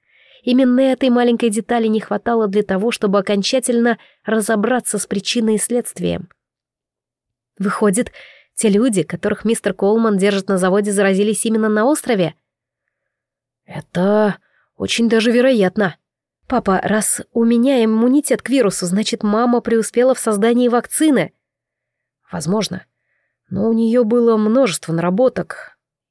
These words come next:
и я не знаю, какой из вариантов в итоге оказался удачным. Твоя мама не захотела продолжать исследования после того, как на тебя вылилось экспериментальное лекарство.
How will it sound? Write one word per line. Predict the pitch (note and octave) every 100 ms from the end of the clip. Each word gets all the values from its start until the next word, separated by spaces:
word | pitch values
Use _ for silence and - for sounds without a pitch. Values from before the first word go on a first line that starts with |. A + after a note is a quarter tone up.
| -
и | -
я | D#3+ D3+ F3+
не | G3+ G3
знаю, | E3+ G3 A#3+
какой | G3+ F3 A3
из | G3+
вариантов | F3+ F3 G#3+ G#3
в | -
итоге | - F3 F#3+
оказался | F#3 F3+ F#3 F#3 F#3+
удачным. | F#3+ A3+ - D#3+ - _ _ _ _ _ _ _
Твоя | - F3 A3+
мама | B3 A#3
не | A3+
захотела | G3+ G#3+ D4 A3+
продолжать | E3 E3+ E3+ F#3 F#3
исследования | - F#3 G#3 F#3 F3+ F3+
после | F3 -
того, | E3+ E3 G3
как | G3+ F3 -
на | E3 E3
тебя | F3 G3 -
вылилось | A3+ A3 G#3 G3
экспериментальное | - - G3+ G3+ G3+ G3+ F#3+ G3+
лекарство. | A#3 A#3+ - - -